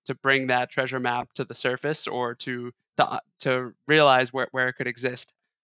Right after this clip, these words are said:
Matthew, since that time, have you been able to run this play again, or have you been able to run this process? Is this a part of your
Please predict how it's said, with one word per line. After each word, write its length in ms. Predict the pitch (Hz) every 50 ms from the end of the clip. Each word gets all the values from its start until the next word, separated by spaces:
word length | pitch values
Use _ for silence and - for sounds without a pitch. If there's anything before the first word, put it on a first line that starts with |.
| _ _
Matthew, 360 | - 165 175 175 - 143 135 127
since 260 | - - 180 190 185
that 240 | - 190 165 139 127
time, 340 | - - 131 127 127 127 127 _ _ _ _ _ _ _ _ _ _ _ _ _ _ _ _ _ _ _
have 160 | 160 156 143
you 100 | 147 170
been 140 | 160 175 175
able 200 | 175 175 170 170
to 160 | 156 147 139
run 200 | 135 135 139 147
this 160 | 147 143 -
play 320 | 131 - - 147 143 139 120
again, 460 | 120 123 - 139 147 185 220 233 226
or 120 | 202 151
have 120 | 143 135 143
you 80 | 156
been 140 | 147 160 165
able 160 | 165 160 160
to 80 | 147 139
run 220 | 131 135 135 135
this 160 | 131 127 -
process? 520 | - _ 165 165 165 160 - 170 160 156 -
Is 120 | 143 131
this 160 | 135 151 -
a 40 | 151
part 280 | - _ 147 139 143 139
of 100 | 135 127
your 260 | 123 131 127 123 120